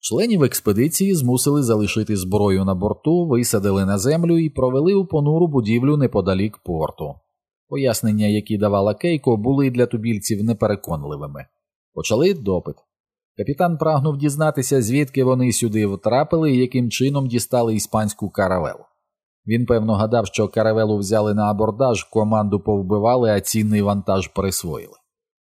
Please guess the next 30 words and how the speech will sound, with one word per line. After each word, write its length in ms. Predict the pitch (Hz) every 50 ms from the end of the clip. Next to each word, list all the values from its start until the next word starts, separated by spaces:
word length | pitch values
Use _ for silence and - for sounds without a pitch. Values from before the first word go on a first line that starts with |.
| _ _ _ _
Тубілець 540 | - 160 170 202 196 180 170 139 - - -
голосно 540 | 160 135 147 170 160 147 127 - 147 143 139
розреготався, 840 | 139 135 120 131 139 131 131 147 139 - 160 151 120 - - 120
коли 260 | 101 - 123 123 117 107
Кейко 360 | - 123 120 117 - 117 95
переказала 640 | - 113 110 101 - 113 110 104 117 113 110 104
слова 320 | - - 107 107 101 107 107
юнака 500 | 104 107 107 101 104 98 - 113 104 92
про 160 | - 104 101
те, 260 | - 113 113 110 98
що 280 | - - - - 117 104
вони 260 | 110 110 110 107 95
пливуть 360 | - 107 104 101 107 104 90
з 60 | 87
Іспанії, 720 | 104 101 - - - 135 131 117 101 90 87 87 87 90 -
а 140 | - 120 131
озброєну 580 | 143 127 151 170 185 180 170 160 151 156 151
каравелу 680 | - 160 151 156 160 180 190 185 156 120 104 95 - -
з 100 | 110 104
усім 280 | 120 127 - - 120 113
вантажем 500 | 107 110 104 - 117 110 98 110 104 101
і 60 | 104
зброєю 640 | 101 101 95 101 95 87 80 78 73 73 69 69 69 - _
йому 640 | - 135 135 143 147 151 147 147 143 135 135 - _ _
подарувала 680 | - 143 135 127 135 131 135 135 127 131 123 123 123 113
Ізабела 500 | 117 117 104 120 110 104 117 110 107 104
Кастильська, 680 | - - 101 - - - 101 85 78 - - - 78 78
королева 640 | - - 117 107 101 98 95 104 113 131 127 113
власною 600 | 113 110 101 98 98 98 92 - - 95 92 92
персоною. 600 | 90 - 92 87 - - - 71 - - - -